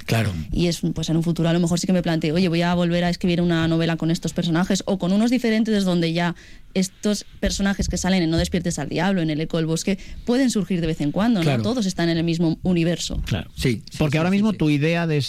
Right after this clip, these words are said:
Speaker 3: de siguiente libro, eh, publicación que salga a la venta es
Speaker 2: No, esto es completamente
Speaker 3: Esto no.
Speaker 2: diferente.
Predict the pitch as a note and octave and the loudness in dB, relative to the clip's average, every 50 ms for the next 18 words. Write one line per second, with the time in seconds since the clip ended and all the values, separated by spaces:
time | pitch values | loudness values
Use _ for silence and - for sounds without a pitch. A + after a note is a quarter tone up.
0 | - - C#3+ C3+ A#2+ - C3 C3+ C3+ C#3 B2+ C3+ C3 C3 C3 C3 C3 C3 C3 B2+ | -2 -2 0 0 0 0 0 2 2 2 2 2 2 2 2 2 0 0 0 -2
1 | B2 B2 A#2+ B2+ C3 C#3 C3 B2+ B2+ B2+ B2 B2 B2 A#2+ A#2+ B2 A#2+ A2 G2+ A#2 | -2 -2 -2 0 2 2 2 2 2 2 2 2 2 0 0 -2 -2 -4 -6 -6
2 | A2+ B2 B2+ C3 B2+ B2+ A#2+ B2 A#2 - C3+ C3 A#2 B2+ B2+ C3 C3 C#3+ E3+ F3 | -6 -4 -2 0 0 0 0 0 0 0 2 2 2 2 2 2 2 2 2 2
3 | F3+ G3 B3 B3+ - - - - - - - - - - - - - - - - | 0 0 -2 -2 -6 -10 -12 -16 -20 -20 -20 -20 -20 -20 -20 -20 -20 -20 -20 -20
4 | - - - - - - G#3 F#3+ F3 - - - E3+ F3 - - F#3+ - - G3+ | -20 -20 -20 -12 -4 0 0 0 0 -2 -4 -6 -6 -4 -4 -4 -4 -2 0 -2
5 | G3 - - F#3+ F#3 F#3 F3+ - - F3 F3 F#3 D3+ D3 C#3 C3+ C3 E3 E3+ E3 | -2 -2 -2 -2 0 0 0 0 0 0 2 2 0 0 0 0 -2 -2 -2 -4
6 | D#3+ - F3 E3 - | -4 -4 -6 -6 -4